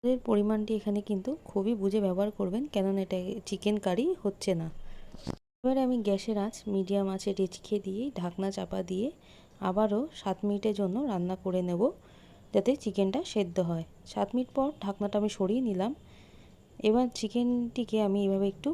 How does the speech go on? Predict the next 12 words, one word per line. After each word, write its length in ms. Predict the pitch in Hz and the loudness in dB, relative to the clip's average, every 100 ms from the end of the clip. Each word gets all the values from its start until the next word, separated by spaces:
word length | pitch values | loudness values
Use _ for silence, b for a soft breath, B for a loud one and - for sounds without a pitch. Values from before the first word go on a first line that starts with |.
| - | 0
খুন্তি 340 | 208 196 202 | 0 2 0
দিয়ে 180 | 185 202 359 - | 0 0 -2 -2
নেড়ে 240 | 196 180 180 | 0 2 2
চেড়ে 240 | 185 226 | 0 0
নেব। 220 | 320 202 165 165 - - - - - - - - - - - - - - - - - - - - - - - B B B B B - | 2 2 2 -2 -6 -18 -20 -20 -20 -20 -20 -20 -20 -20 -20 -18 -18 -18 -20 -20 -20 -20 -20 -20 -20 -20 -20 B B B B B -2
এবারে 280 | 220 254 285 | 4 4 6
আমি 200 | 269 294 392 233 | 4 4 0 0
গ্যাসের 300 | 214 - 240 | 0 2 0
ফ্লেমটা 360 | 233 226 202 285 - | 2 2 2 -2 -2
হাই 200 | - 202 | 4 6
করে 260 | 202 202 196 | 6 4 4
দিয়েছি, 460 | 190 190 185 - | 4 0 0 -4